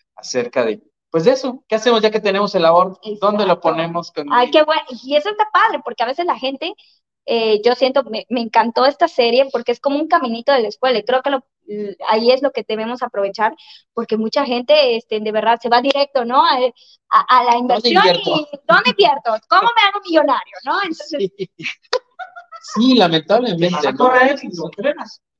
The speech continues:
Speaker 2: Ajá,
Speaker 3: Ahora
Speaker 2: y luego, ¿qué pasa? Lesiones.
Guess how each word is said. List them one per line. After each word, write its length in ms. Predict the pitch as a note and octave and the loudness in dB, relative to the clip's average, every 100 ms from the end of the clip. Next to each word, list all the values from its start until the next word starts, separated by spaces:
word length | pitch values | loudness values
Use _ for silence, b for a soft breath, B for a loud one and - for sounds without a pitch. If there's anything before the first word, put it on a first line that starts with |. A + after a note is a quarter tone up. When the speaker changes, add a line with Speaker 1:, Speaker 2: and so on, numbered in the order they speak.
| _ _ - | _ _ -2
Speaker 2:
Ajá, 440 | - C#4 C#4+ D4 - | 0 4 4 4 -2
Speaker 3:
Ahora 200 | G3+ B3+ | -12 -10
Speaker 2:
y 40 | D4+ | -6
luego, 240 | D#4+ F#4 F#4 | -4 -2 -4
¿qué 60 | |
pasa? 180 | D4 F#4+ - - | -8 -14 -12 -8
Lesiones. 500 | B3+ B3+ A#3+ G3+ G#3 | -8 -8 -10 -10 -14